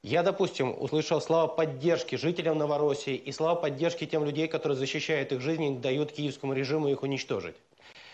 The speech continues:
То, что касается высказываний вот представителя «Яблока», он ви-, слышит то, что он хотел бы услышать.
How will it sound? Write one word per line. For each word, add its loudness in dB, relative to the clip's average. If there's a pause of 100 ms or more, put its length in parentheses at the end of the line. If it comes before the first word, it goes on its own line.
(300)
То, 2
что -2
касается 2
высказываний 0
вот -4
представителя -2
«Яблока», 0 (840)
он 0
ви-, -2
слышит -2
то, 2
что -4
он 0
хотел 0
бы 0
услышать. -4